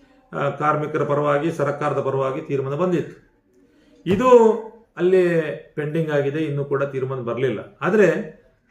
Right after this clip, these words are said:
ಯಾವಾಗ ಕನಿಷ್ಠ ಕೂಲಿ ಸರ್ಕಾರ ಪ್ರಕಟ ಮಾಡಿತ್ತೋ, ಅದು ಯಾವತ್ತೂ ಕೂಡ ಅದು ಮತ್ತೆ ತಪ್ಪು ಅಂತ ಆಗೋದಿಲ್ಲ. ಯಾಕಂದರೆ ತ್ರಿಪಕ್ಷೀಯ ಕಮಿಟಿಯಲ್ಲಿ, ಆ, ಫೈವ್ ಎನ್ ಎ ಕಮಿಟಿಯಲ್ಲಿ ತೀವ್-, ಒಮ್ಮತದಿಂದ ತೀರ್ಮಾನ. ಸರಿ, ಇನ್ನೂರ ಇಪ್ಪತ್ತು ರೂಪಾಯಿ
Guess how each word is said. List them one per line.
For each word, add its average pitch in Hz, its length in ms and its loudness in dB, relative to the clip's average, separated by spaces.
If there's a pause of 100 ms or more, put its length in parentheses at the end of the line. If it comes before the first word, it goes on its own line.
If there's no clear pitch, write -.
(100)
ಯಾವಾಗ 185 580 2
ಕನಿಷ್ಠ 190 580 0
ಕೂಲಿ 175 680 4
ಸರ್ಕಾರ 160 520 -2
ಪ್ರಕಟ 143 400 -4
ಮಾಡಿತ್ತೋ, 120 500 -4
ಅದು 120 180 -4
ಯಾವತ್ತೂ 185 420 2
ಕೂಡ 165 240 -2
ಅದು 135 600 -2 (480)
ಮತ್ತೆ 131 260 -2
ತಪ್ಪು 156 300 -2
ಅಂತ 135 140 -4
ಆಗೋದಿಲ್ಲ. 120 460 -2 (420)
ಯಾಕಂದರೆ 180 360 0
ತ್ರಿಪಕ್ಷೀಯ 175 640 -2
ಕಮಿಟಿಯಲ್ಲಿ, 151 840 -4 (420)
ಆ, 131 240 -4
ಫೈವ್ 151 160 2
ಎನ್ 170 160 2
ಎ 165 100 0
ಕಮಿಟಿಯಲ್ಲಿ 151 480 -2
ತೀವ್-, 135 600 0
ಒಮ್ಮತದಿಂದ 165 400 0
ತೀರ್ಮಾನ. 143 500 0 (640)
ಸರಿ, 240 240 6
ಇನ್ನೂರ 226 380 4
ಇಪ್ಪತ್ತು 214 600 4
ರೂಪಾಯಿ 190 640 6